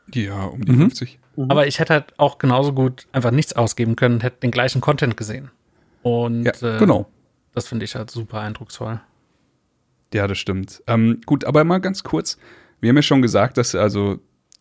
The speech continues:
Speaker 1: Genshin Impact lässt sich da nicht lumpen, ist auch super detailverliebt und, ähm, ich find aber, was mich auch wirklich, äh, erstaunt hat,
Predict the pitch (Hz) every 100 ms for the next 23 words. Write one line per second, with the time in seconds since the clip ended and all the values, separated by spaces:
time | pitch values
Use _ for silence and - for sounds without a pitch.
0 | - 98 - - 113 - 120 - 110 117
1 | 135 131 123 123 143 - 135 92 123 143
2 | 143 123 110 - 131 - 135 127 135 139
3 | - - 104 101 - _ - - _ _
4 | - 113 113 110 104 - 120 - 151 196
5 | - 151 127 104 107 - 123 - - 117
6 | 127 135 139 135 - - 120 110 107 -
7 | - 104 120 123 156 -